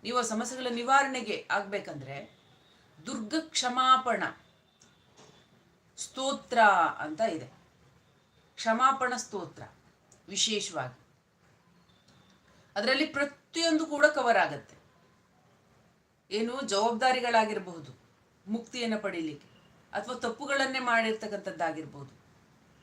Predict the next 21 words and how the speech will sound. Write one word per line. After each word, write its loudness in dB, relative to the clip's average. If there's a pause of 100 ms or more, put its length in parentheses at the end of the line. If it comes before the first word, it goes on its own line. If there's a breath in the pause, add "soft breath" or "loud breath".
(160)
ಆ 0
ತಪ್ಪುಗಳ 0
ತಿರುವಳಿಗೆ, -4 (160)
ಮುಕ್ತಾಯಕ್ಕೆ. -2 (540)
ಹಾಗಾದ್ರೆ 0
ಅದನ್ನ -4
ಹೇಳೋದ್ರಿಂದ -4
ಅರ್ಥ, -4 (160)
ಜಗನ್ಮಾತೆ 0
ಕೊಡ್ತಾಳೆ, -6
ಜಗನ್ಮಾತೆ -6
ಆ 2
ರೀತಿಯಾಗಿ -4
ಕಾರ್ಯವನ್ನು -2
ಮಾಡಿಸ್ತಾಳೆ. -8 (1800)
ನೀವು -4
ಯಾವಾಗ 8 (800)
ಈ -2
ಒಂದು -4 (1900)
ತಪ್ಪಿಗೆ 0
ಕ್ಷಮೆಯನ್ನ 4